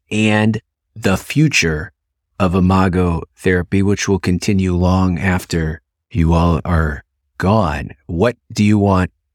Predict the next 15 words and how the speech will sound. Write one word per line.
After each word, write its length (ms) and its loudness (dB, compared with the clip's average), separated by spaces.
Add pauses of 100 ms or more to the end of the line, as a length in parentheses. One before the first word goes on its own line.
(100)
your 200 0
professional 680 -2
legacy 480 0
to 80 0
be 520 -2
and 280 -2
the 200 -2
future 800 -2 (420)
of 420 -2
this 220 0
way 280 0
of 140 -2
working 400 0
with 120 -4
couples? 460 -6